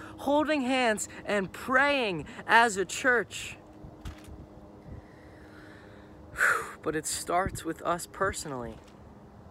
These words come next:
If we want to be a praying people in the church, we ought to be a praying people personally in our lives. So that's the mystery of the church.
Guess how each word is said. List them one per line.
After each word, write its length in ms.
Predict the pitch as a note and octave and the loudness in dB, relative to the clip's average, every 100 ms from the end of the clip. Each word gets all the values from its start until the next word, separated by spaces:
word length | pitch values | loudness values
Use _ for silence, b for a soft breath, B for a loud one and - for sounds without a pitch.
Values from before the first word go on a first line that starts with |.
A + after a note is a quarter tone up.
| - - - | -20 -18 -16
If 140 | - | -8
we 100 | E3+ | -4
want 220 | F#3 F#3+ | -2 -2
to 60 | F3 | -2
be 180 | D#3 E3+ | -4 -4
a 80 | D3+ | -4
praying 460 | - F3+ E3+ E3+ | -2 -2 -2 -4
people 420 | - F#3+ F#3+ D#3+ | -10 -12 -8 -8
in 180 | C#3+ D#3 | -6 -8
the 80 | D3 | -8
church, 640 | C#3 - F#3 C#3+ - - - B B B | -8 -4 -4 -4 -8 -14 -16 B B B
we 140 | D3 | -2
ought 180 | E3+ E3 | -2 -2
to 140 | - | -8
be 160 | D3+ D3+ | -6 -6
a 60 | |
praying 500 | C#3 - D#3+ E3+ D#3+ | -8 -4 -4 -4 -6
people 400 | D3+ - D#3+ C#3 C3 | -10 -12 -10 -10 -12
personally 760 | - - G3 - D3+ B2 A#2 A2 - - - - | -8 -4 -4 -4 -6 -6 -10 -14 -16 -14 -14 -10
in 140 | D3 | -6
our 160 | B2+ B2 | -4 -4
lives. 640 | A#2+ A#2 A2+ - - - - - - - - B | -6 -8 -8 -10 -12 -16 -20 -20 -20 -18 -18 B
So 160 | - G3 | -4 2
that's 240 | A3+ C4+ | 4 2
the 100 | - | -2
mystery 720 | A3 G3 A3 - - G3 E3+ D#3+ | -2 -2 -4 -4 -2 0 0 0
of 320 | E3 G3 D#3+ | 0 -2 -4
the 80 | C#3+ | -10
church. 640 | - C#3 C3+ - - - | -6 -6 -6 -8 -14 -14